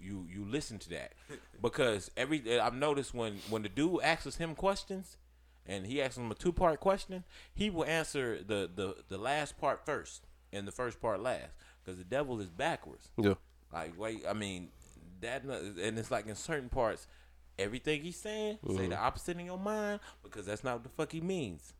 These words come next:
Speaker 1: Like,
Speaker 3: Mm-hmm.
Speaker 1: it's so, it's so deep. You have to be well versed in the Bible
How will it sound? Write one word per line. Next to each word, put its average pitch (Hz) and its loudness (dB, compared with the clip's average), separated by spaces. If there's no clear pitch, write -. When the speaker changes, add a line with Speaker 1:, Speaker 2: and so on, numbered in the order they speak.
Speaker 1:
Like, 92 4
Speaker 3:
Mm-hmm. 87 0
Speaker 1:
it's - -6
so, 143 4
it's 131 0
so 143 4
deep. 135 0
You 151 4
have 170 4
to 135 -8
be 127 -2
well 123 2
versed 120 0
in 110 -2
the 104 -2
Bible 92 0